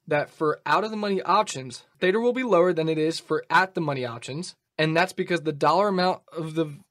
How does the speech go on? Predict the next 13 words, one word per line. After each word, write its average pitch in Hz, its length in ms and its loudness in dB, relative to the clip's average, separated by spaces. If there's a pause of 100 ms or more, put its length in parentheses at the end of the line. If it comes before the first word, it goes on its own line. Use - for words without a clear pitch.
um, 147 480 0 (140)
time 160 240 0
value 135 320 0
is 135 160 -8
smaller, 127 500 -4 (580)
okay? 160 360 2 (560)
But 233 400 8 (680)
the 156 220 4
loss 165 500 2
may 196 200 2
be 180 160 -4
greater 180 360 2
percentage-wise 143 1400 -2